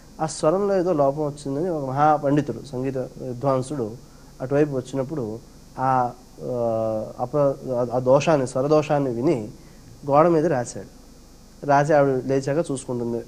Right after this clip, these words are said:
ఆ, ఆ ధ్యానంలో ఉండిపోయింది, ఆ ధ్యాన స్థితిలో పాడుకుంటోంది ఆవిడ. ఆ, రాసి వెళ్ళిపోయాడు.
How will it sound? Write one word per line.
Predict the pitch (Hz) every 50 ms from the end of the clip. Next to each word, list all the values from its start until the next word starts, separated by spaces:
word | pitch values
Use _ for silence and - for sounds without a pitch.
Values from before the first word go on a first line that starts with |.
| - -
ఆ, | 135 127 127 131 131 131 127 123 123 135 143 143 135 131
ఆ | 123 123 123 120 117 117 117 117 117 123 131 - - - 143 - 127 127
ధ్యానంలో | 127 139 147 156 156 156 156 170
ఉండిపోయింది, | 160 147 143 143 139 147 135 123 113 113 117 - 107
ఆ | 131
ధ్యాన | 131 135 135 139 151
స్థితిలో | 147 147 156 143 143 196 233
పాడుకుంటోంది | 233 147 139 139 127 131 123 113 117 110 104 110
ఆవిడ. | 107 110 110 - - - - - - - - - - - - - - - - - - - - - - - -
ఆ, | 202 185 180 170 170 165 160 156 156
రాసి | 160 165 175 175 180
వెళ్ళిపోయాడు. | 170 151 139 135 135 120 110 98 98 101